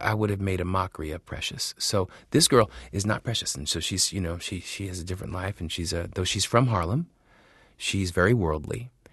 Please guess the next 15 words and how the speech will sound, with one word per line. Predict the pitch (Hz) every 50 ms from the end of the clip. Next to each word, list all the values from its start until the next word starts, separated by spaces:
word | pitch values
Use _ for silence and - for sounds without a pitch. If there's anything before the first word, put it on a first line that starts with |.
| _ _ _ -
and | - 123 139
really | 180 240 220 175
has | 156 135 117 107
a, | 101 - 98 101 - - - -
a, | 98 92 85 90
a | 87
sense | - - - 127 127 123 113 -
of | 95 90
self-confidence | - - 120 117 117 - - 113 104 107 - - 104 101 101 98 -
that | - - -
either, | - 104 110 107 104 101 101 98 95 - _ - - - - - - - -
I | - 110 113
don't | 107 104 95
know, | 95 92 92 90 87 87
I, | 90 95 95